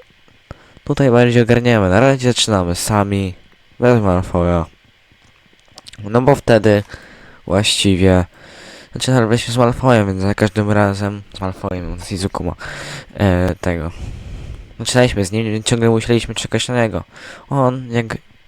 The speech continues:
on nie zawsze może grać, bo wiecie. No, ja też sobie zawsze nie mogę, ale no, częściej chyba od niego trochę.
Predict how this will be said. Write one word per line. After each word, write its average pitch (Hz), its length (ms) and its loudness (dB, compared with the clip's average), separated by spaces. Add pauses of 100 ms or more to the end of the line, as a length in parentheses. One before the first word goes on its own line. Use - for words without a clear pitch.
(640)
on 113 300 2
nie 120 100 -4
zawsze 117 300 2
może 95 300 -2
grać, 104 320 2
bo - 100 -8
wiecie. 78 320 -4 (1000)
No, 82 160 -4
ja 113 120 2
też 143 160 6
sobie 107 180 4
zawsze 107 280 2
nie 101 80 0
mogę, 104 300 2
ale 101 360 2
no, 98 160 -2
częściej 95 480 0
chyba 80 200 -8
od 82 120 -6
niego 82 240 -10
trochę. 117 300 -8